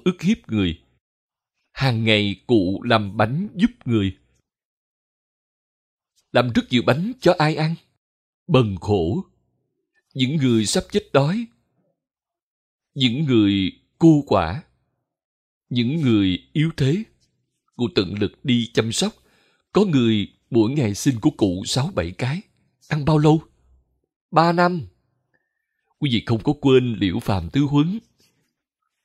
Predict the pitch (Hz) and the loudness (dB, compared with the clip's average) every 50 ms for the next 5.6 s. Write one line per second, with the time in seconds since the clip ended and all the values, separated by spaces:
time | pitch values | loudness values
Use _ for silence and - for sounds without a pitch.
0 | _ _ _ _ _ _ _ - - 147 147 147 135 120 127 127 156 185 226 - | _ _ _ _ _ _ _ -6 -4 -2 -2 -2 -2 0 0 0 0 -2 -6 -2
1 | - 143 139 135 127 131 143 131 127 123 _ _ _ _ _ _ _ _ _ _ | 0 2 2 2 0 0 -2 -4 -4 -8 _ _ _ _ _ _ _ _ _ _
2 | _ _ _ _ _ _ _ _ _ _ _ _ _ _ _ _ _ _ _ _ | _ _ _ _ _ _ _ _ _ _ _ _ _ _ _ _ _ _ _ _
3 | _ _ _ _ _ _ _ _ _ _ _ _ _ _ _ - - 120 120 117 | _ _ _ _ _ _ _ _ _ _ _ _ _ _ _ 2 2 4 4 4
4 | 117 113 110 110 107 - - 160 135 127 123 117 - - 120 120 135 147 190 - | 0 0 -2 -2 -4 -4 -2 0 0 0 0 -2 -2 -2 0 0 0 0 -2 -2
5 | - 127 120 120 - 120 101 87 87 90 - _ | 0 -2 0 2 2 2 2 2 0 -6 -8 _